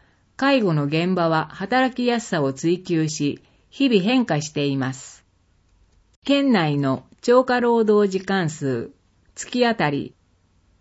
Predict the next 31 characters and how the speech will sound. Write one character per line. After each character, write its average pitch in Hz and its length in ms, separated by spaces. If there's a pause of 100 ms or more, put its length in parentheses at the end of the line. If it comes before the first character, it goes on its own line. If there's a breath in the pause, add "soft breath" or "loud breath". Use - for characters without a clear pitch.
(240)
令 254 240
和 269 160
元 240 280
年、 143 340 (440)
介 262 260
護 269 120
職 240 320
員 156 280 (120)
三 208 320
時 208 100
間、 147 380 (680)
全 262 280
職 196 340
業 170 220
平 160 240
均 151 420 (200)
十 196 300
二 226 140
時 202 120
間。 135 340 (960)
令 262 240
和 262 140
五 220 160
年、 190 340 (460)
介 262 260
護 262 140
職 240 320
員 143 340
三 214 340
時 202 120
間、 151 400